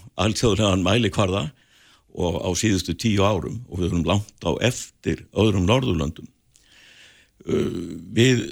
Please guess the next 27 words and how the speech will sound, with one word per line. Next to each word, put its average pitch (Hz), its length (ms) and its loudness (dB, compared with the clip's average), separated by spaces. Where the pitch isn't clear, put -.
skulum 107 340 0
líka 120 300 4
að, 87 240 -4
uh, 78 480 -14
gera 107 260 2
okkur 85 120 -4
grein 113 220 0
fyrir 87 240 -4
því 120 180 0
að, 80 220 0
að 90 220 -2
við 92 160 2
erum 95 260 2
með 87 140 2
kerfislegan 110 800 2
vanda 107 480 -2
þar 95 200 -2
sem 92 180 -2
er, 87 220 2
er, 82 340 0
eh, - 540 -2
krónan. 113 680 2
Við, 95 280 4
við 95 220 -2
skuldum 107 800 0
ekki 101 320 -2
nema, 98 260 2